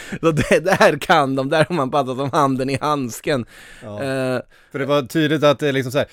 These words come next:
Speaker 2: vi ska inte låta, eh, eh, låta Crystal Palace spela fotboll här. Det här, det här blir brottning. Det här blir, det här blir hårt liksom. Eh, och det, för att det var ju inte så att Crystal Palace stä-, ställde upp med, med ett helt reservbetonat lag. Adam Wharton var där, Mark Guehi startade,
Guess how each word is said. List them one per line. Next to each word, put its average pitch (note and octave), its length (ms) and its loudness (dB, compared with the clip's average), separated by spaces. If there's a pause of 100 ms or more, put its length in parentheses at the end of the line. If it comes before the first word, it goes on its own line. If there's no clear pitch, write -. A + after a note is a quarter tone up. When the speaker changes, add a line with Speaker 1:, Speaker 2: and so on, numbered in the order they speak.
(120)
Speaker 2:
vi C#3+ 100 -8
ska F#3+ 180 0
inte F#3 160 -2
låta, E3+ 540 0 (100)
eh, D3 500 0 (640)
eh, C3 520 -6 (320)
låta E3+ 360 0
Crystal D3+ 300 -4
Palace B2+ 300 2
spela B2+ 260 -2
fotboll C3+ 460 -8
här. G#2 180 -6 (240)
Det C#3+ 100 -4
här, D3+ 180 2 (160)
det D3 100 -6
här D3 160 2
blir B2 180 -4
brottning. A2+ 680 -4 (300)
Det B2+ 80 -4
här D3 200 4
blir, B2+ 240 0
det B2 100 -2
här C#3+ 200 4
blir B2 160 0
hårt A#2 400 -6
liksom. G#2 340 -20 (400)
Eh, A#2 300 -10
och A#2 100 -10
det, B2+ 420 -4 (320)
för F3 80 -6
att D#3 120 2
det E3+ 60 -4
var C3+ 120 0
ju F3+ 60 2
inte D#3 200 -4
så A3 160 2
att - 200 -2
Crystal D3+ 220 -8
Palace C3 320 -4
stä-, C#3+ 140 -2
ställde C#3 240 -2
upp C3 160 -4
med, A#2+ 280 -4
med B2 200 -10
ett A#2 100 -20
helt A#3 440 -4
reservbetonat A2+ 640 -6
lag. G2+ 100 -12
Adam G#2 260 -8
Wharton G2+ 280 -8
var G3 80 -4
där, F3+ 240 0
Mark A2 260 -8
Guehi G#2+ 300 -10
startade, F3+ 560 -8